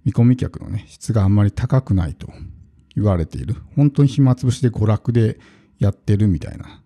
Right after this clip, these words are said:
感じなんで、そういうとこでしゅ-、発信して集客してもですね、全然こうお金にならなかったりとかするわけですね。だからこの、どこで発信するのかっていうのもすごく大事で、その、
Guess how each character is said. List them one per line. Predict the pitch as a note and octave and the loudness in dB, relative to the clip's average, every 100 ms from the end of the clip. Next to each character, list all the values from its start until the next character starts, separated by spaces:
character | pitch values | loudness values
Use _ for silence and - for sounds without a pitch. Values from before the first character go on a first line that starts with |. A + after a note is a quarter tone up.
| _ | _
感 | - F#2+ F2+ | -6 -4 -4
じ | - | -6
な | - | -12
ん | - A#2 | -12 0
で、 | A#2 F2 - _ _ _ _ | 0 0 -4 _ _ _ _
そ | G#3 | -4
う | |
い | A3 | -2
う | |
と | B3 | 0
こ | F#3+ | 0
で | D#2 - | -2 -6
し | - - | -18 -18
ゅ-、 | |
発 | - F#2+ - | -8 -8 -4
信 | - | -2
し | G#2 | 0
て | A2 | -2
集 | - B2+ | 0 0
客 | - - | -2 -10
し | - | -10
て | G2+ | -10
も | - | -10
で | |
す | - - | -12 -12
ね、 | - | -4
全 | A2 C#3+ | 2 4
然 | C#3 C#3 | 4 2
こ | C3+ | 2
う | A#2 | -2
お | |
金 | - B2 A#2 | 0 2 4
に | A2 | 4
な | G#2 | 2
ら | |
な | F#2 | 0
か | - - | -6 -16
っ | |
た | - - | -14 -14
り | |
と | - | -12
か | - _ _ _ _ | -16 _ _ _ _
す | - | -4
る | G#2 | 0
わ | F2+ | 0
け | F2 | -2
で | F#2 | -4
す | |
ね。 | B2 - - - _ _ _ _ - | -4 -4 -18 -20 _ _ _ _ -4
だ | |
か | C3 | -2
ら | A2+ | 0
こ | A#2+ | 2
の、 | A#2+ - _ _ _ | 0 -2 _ _ _
ど | F3+ | -4
こ | D#4 | 0
で | C4+ | 0
発 | E2+ F2+ - | 0 -2 -2
信 | A#2 G#2 | -2 0
す | A2 | 0
る | G#2+ | 0
の | C#2 | -2
か | - F2 | -4 -6
っ | - | -6
て | |
い | B1+ | -12
う | |
の | |
も | |
す | D2 G2+ | -6 -6
ご | F#2+ | -6
く | G2 | -6
大 | - - | -8 -8
事 | - | -12
で、 | - - - _ _ _ _ _ | -18 -18 -20 _ _ _ _ _
そ | - | 0
の、 | A#2+ A2 | 0 0